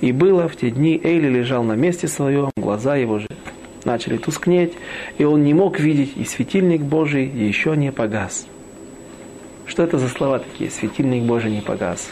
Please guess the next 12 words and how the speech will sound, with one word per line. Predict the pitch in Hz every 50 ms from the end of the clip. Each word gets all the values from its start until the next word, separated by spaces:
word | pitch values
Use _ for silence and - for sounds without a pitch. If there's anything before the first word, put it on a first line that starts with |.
| - - -
Ну, | - 254 311 311
скажем, | 302 - - 220 214 202 196
какая-то | 185 185 156 - 196 220 208 208
лампа, | 202 208 214 220 220 208 202 - 175 170 - - -
а, | - - - 196 180 180 - - -
не | 160 160 165
электрическая, | 127 117 - - 214 226 202 - 185 - - - 165 156 147 - - - -
а | 147 143 - 143 151
масляная, | 185 190 185 - 196 165 160 156 139 -
которая | - - - 127 131 123 127 - -
за-, | - - - - - - - - - - - - - - - - - - -
зажигали, | 127 123 113 - 123 131 160 220 220 208 190 190 190 185